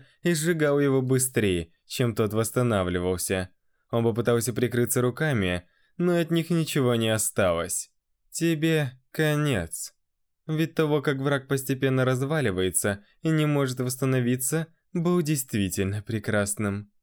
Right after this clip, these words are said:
Для стрельбы из главного калибра не нужна гуманоидная форма.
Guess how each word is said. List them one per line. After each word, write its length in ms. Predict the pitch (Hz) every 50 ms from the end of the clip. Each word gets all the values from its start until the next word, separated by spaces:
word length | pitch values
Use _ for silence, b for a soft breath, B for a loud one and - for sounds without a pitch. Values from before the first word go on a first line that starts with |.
| _ -
Для 360 | - 165 170 165 170 185 190
стрельбы 520 | 175 - - 170 156 147 143 131 131 131 131
из 140 | 123 117 117
главного 480 | 113 117 117 113 110 113 113 113 113
калибра 680 | 107 - 117 110 113 127 143 135 143 156 165 165 160 -
не 220 | 175 175 180 190 185
нужна 380 | 185 175 139 110 104 98 95
гуманоидная 720 | 92 101 101 101 101 101 101 101 98 98 90 101 101 101 101
форма. 580 | - - 110 101 101 98 98 98 104 117 -